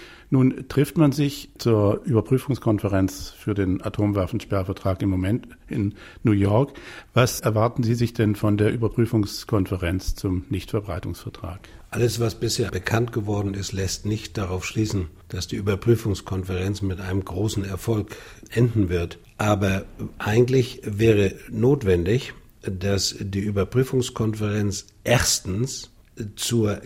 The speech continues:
Speaker 2: Kenntnis nimmt, uns positiv wertet, den nuklearen Kurswechsel der amerikanischen Administration. Zweitens, dass sie Löcher im Kontrollmechanismus, die ja bestehen,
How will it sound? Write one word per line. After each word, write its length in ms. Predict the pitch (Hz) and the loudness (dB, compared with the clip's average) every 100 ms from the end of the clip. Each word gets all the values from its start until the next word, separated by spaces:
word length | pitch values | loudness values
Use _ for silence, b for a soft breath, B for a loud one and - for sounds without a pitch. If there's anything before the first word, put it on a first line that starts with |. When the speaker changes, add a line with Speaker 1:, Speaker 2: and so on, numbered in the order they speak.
| - | -10
Speaker 2:
Kenntnis 560 | - 147 165 143 90 - | 2 4 4 2 0 -2
nimmt, 500 | 90 107 165 165 - - _ - | -4 -2 -2 -6 -16 -20 _ -8
uns 240 | 101 95 | -6 -6
positiv 800 | - - - 160 147 117 123 104 | -8 -4 4 4 4 0 -4 -2
wertet, 500 | 107 110 113 135 135 B B B _ - | 0 0 2 -2 -4 B B B _ 0
den 280 | 113 107 - | 2 2 -2
nuklearen 680 | 113 131 127 107 104 104 104 | 0 0 0 -4 -2 -4 -6
Kurswechsel 840 | - 123 - 104 104 - 107 95 95 | -6 -6 -6 -4 -4 -4 -4 -6 -8
der 220 | 95 98 98 | -6 -4 -2
amerikanischen 720 | 101 92 - 95 90 90 90 | -2 -4 -4 -4 -4 -6 -8
Administration. 880 | 92 98 92 - 92 - - 92 95 - | -8 -8 -8 -8 -10 -10 -12 -12 -14 -8
Zweitens, 840 | - 110 120 131 143 143 - - _ - _ _ - | -6 -2 -2 -2 -4 -2 -6 -10 _ -20 _ _ -16
dass 360 | 101 107 107 | -8 -4 -4
sie 240 | - 104 - | -2 -4 -4
Löcher 560 | 104 110 135 151 165 165 - _ _ _ - | 0 2 4 2 0 -4 -14 _ _ _ -6
im 380 | 117 113 107 - - | 0 0 0 -6 -8
Kontrollmechanismus, 1500 | - 101 - 110 117 110 123 - 117 123 120 120 143 160 - _ _ - | -6 -4 -2 -2 0 0 -2 -2 -2 -2 -4 -6 -6 -8 -14 _ _ -4
die 180 | 117 104 | -2 2
ja 160 | 104 | 0
bestehen, 760 | 92 98 - - 101 101 120 | 0 -4 -4 -4 -4 -2 -4